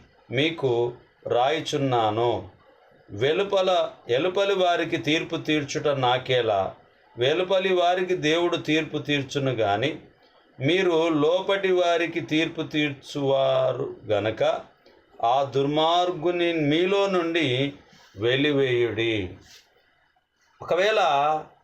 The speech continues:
అందరికీ మనం తీర్పు తీర్చాలని అనుకుంటే అది మంచిది కాదు,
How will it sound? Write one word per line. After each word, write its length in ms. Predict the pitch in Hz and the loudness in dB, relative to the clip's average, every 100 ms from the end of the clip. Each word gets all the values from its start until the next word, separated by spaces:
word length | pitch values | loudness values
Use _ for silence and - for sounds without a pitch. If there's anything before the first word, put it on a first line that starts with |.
| _ _ - | _ _ -4
అందరికీ 460 | 139 190 226 220 202 | -2 0 0 0 0
మనం 220 | 196 180 | 2 0
తీర్పు 380 | 160 180 180 180 | 0 0 0 -2
తీర్చాలని 680 | 165 160 - 160 156 147 | -4 -4 0 0 2 0
అనుకుంటే 880 | 143 139 131 139 135 123 107 117 - - _ _ _ _ _ _ _ - | 0 0 0 -2 0 0 2 0 -2 -14 _ _ _ _ _ _ _ -2
అది 600 | 123 135 117 107 110 - - | 0 2 0 -2 -6 -10 -8
మంచిది 400 | 113 127 127 160 | -2 -2 -2 -4
కాదు, 560 | 151 123 98 101 131 | -2 0 0 0 -4